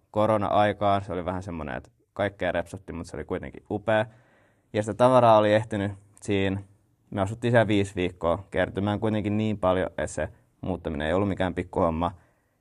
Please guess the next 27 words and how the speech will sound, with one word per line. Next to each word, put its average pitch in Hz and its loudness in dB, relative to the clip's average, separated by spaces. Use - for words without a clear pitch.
Ja 95 4
sitten 98 -4
kun 95 -6
me 87 0
lopullisesti 110 4
muutettiin 95 0
sieltä 87 0
takas 92 2
Suomeen, 85 0
niin 95 0
siellä 98 2
meidän 87 0
omissa 92 -2
asunnoissa 67 -8
oli 78 -4
ihan 92 -4
sairaasti - -2
tavaraa, - -6
ainakin 71 -8
mulla. 82 -4
Kaikkea 139 0
oli 98 2
kertynyt 95 -2
ja 76 -4
kaikkea 90 -4
oli 62 -6
saanut 80 -4